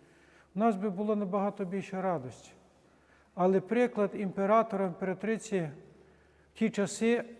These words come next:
де сьогоднішнього дня нікого не навчає, на великий жаль.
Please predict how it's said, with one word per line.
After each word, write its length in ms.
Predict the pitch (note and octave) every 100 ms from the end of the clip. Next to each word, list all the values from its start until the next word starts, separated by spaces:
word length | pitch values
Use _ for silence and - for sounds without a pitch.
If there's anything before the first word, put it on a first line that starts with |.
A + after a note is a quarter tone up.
| - - -
де 220 | E3 G3+
сьогоднішнього 840 | - F#3 G#3+ G#3 G#3 D#3+ G3+ F#3+
дня 200 | E3+ A3
нікого 640 | A3 G3 F#3+ - A3+ F#3 G3
не 120 | G3
навчає, 440 | G3 F3 G#3 F#3
на 120 | F3
великий 360 | D#3+ D3+ D3+ D3+
жаль. 240 | C3 C3